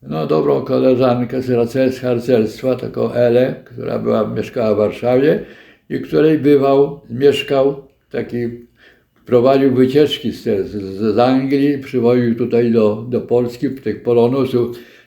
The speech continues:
z Anglii, bo to było, to były lata już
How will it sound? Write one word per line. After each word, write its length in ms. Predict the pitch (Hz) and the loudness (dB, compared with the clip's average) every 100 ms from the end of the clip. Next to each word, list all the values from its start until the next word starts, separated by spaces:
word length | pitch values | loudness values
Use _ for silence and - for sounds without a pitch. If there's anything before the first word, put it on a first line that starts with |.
| - | -8
z 60 | 110 | -4
Anglii, 380 | 131 131 143 | -2 0 -2
bo 160 | 135 143 | -2 -4
to 120 | 127 | -2
było, 180 | 117 110 104 - | 2 0 0 -4
to 120 | 107 | -4
były 240 | 107 110 | 0 2
lata 260 | 117 120 120 | 2 2 0
już 380 | 104 - - | -2 -4 -14